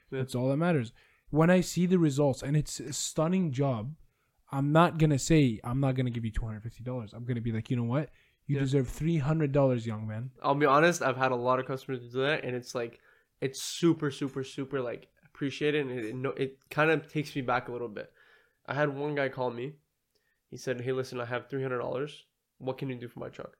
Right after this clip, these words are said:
Speaker 2: Yeah.
Speaker 1: And I said, "How bad is it?" He said, "It's not bad at all. I
Speaker 2: Mm-hmm.
Speaker 1: just want it clean."
Speaker 2: Mm-hmm.
Speaker 1: I said, "Okay, send me some pictures." So that's how I usually quote my customers. I'll ask them to se-, you know, I'll, I'll talk what their expectations are and their budget.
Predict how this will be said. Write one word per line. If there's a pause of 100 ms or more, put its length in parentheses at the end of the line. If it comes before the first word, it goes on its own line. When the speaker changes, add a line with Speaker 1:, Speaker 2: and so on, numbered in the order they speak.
Speaker 2:
Yeah. (380)
Speaker 1:
And
I
said,
"How
bad
is
it?" (160)
He
said,
"It's
not
bad
at
all. (180)
I
Speaker 2:
Mm-hmm.
Speaker 1:
just
want
it
clean." (280)
Speaker 2:
Mm-hmm. (720)
Speaker 1:
I
said, (760)
"Okay, (1080)
send
me
some (100)
pictures." (880)
So
that's
how
I
usually
quote
my
customers.
I'll
ask
them
to
se-, (240)
you
know,
I'll,
I'll (140)
talk
what
their
expectations
are (300)
and
their (100)
budget.